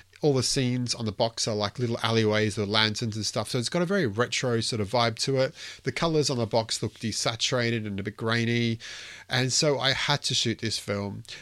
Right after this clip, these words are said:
And so I thought, if I'm gonna shoot this retro kind of film, I need to go to a retro old school kind of place, which is why I went to Shibamata.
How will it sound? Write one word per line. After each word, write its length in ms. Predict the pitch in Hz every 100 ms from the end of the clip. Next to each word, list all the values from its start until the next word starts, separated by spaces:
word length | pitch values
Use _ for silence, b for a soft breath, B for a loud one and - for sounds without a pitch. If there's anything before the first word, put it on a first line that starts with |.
| B
And 320 | 123 117 117
so 200 | 110 139
I 80 | 117
thought, 220 | - 131
if 60 | 131
I'm 120 | 143
gonna 160 | 170 127
shoot 300 | - 131 123
this 200 | 110 110
retro 420 | 120 110 127 110
kind 200 | 120 110
of 80 | -
film, 360 | 127 120 117 -
I 80 | 113
need 160 | 117
to 60 | 113
go 160 | 127
to 80 | 113
a 60 | 104
retro 500 | 117 - 135 113 113
old 220 | 123 120
school 240 | - 123 110
kind 240 | - 113
of 60 | 104
place, 360 | 107 104 -
which 120 | 110 110
is 100 | 101
why 160 | 98
I 40 | 95
went 160 | 95
to 60 | 101
Shibamata. 720 | - 104 98 98 98 -